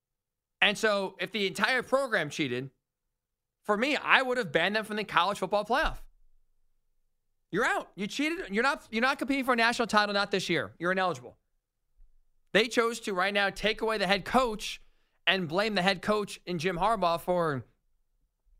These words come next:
basically not having control of his staff, having control of his team, and saying the entire program cheated. You're the leader of the program. You're punished. So even though they can't right now, or,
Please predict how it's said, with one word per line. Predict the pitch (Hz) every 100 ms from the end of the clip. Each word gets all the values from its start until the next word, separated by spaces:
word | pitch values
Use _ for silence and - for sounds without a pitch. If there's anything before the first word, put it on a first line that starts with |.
| _ _ _
basically | 185 185
not | 165 165 190
having | 190 185
control | 156 - 196 190
of | 160
his | 139
staff, | - 220 220 185 -
having | 156 165 165
control | 151 185
of | 160
his | 131
team, | - 294 285 190 180 175 _ _ _ _ _ _ _ _ _ _ _ _ _
and | 185 196
saying | 214 202
the | 190
entire | 175 - 214 226 233
program | 220 - 220 220 208 185
cheated. | - 294 240 - - - - -
You're | 156 240
the | 233
leader | 220 233
of | 196
the |
program. | 190 247 254 247 254 226 -
You're | 147 214
punished. | 220 208 135 - - - _ _ _ _ _ _ _ _ _
So | -
even | 254 277 247
though | 254
they | 247 208
can't | 190 233 233
right | 190 208 196
now, | 190 190
or, | 170 151